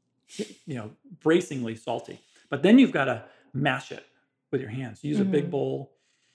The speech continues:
Speaker 1: and you're squeezing it, squeezing it, and squeezing it, and squeezing it,
Speaker 2: To kinda,
Speaker 1: squeezing
Speaker 2: like,
Speaker 1: it.
Speaker 2: break it down a little bit.
Speaker 1: Mm-hmm.
Speaker 2: Mm-hmm.
Speaker 1: You're trying to extract water,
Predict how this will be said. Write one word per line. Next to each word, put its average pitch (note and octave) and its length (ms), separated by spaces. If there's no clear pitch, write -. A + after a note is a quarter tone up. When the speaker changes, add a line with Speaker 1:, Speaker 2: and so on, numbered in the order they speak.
Speaker 1:
and B2+ 280
you're A2 320
squeezing F3+ 480
it, - 180
squeezing D#3+ 400
it, D3+ 80
and - 100
squeezing C#3 420
it, C3 100
and B2+ 100
squeezing C#3 460
it, A2 140
Speaker 2:
To - 80
kinda, - 160
Speaker 1:
squeezing B3+ 60
Speaker 2:
like, A#3 140
Speaker 1:
it. - 80
Speaker 2:
break F#3 200
it F3 120
down E3+ 260
a E3 120
little D#3+ 180
bit. C#3+ 200
Speaker 1:
Mm-hmm. G3+ 500
Speaker 2:
Mm-hmm. F#3 140
Speaker 1:
You're D#3+ 140
trying F#3 180
to E3+ 60
extract - 420
water, A#2 360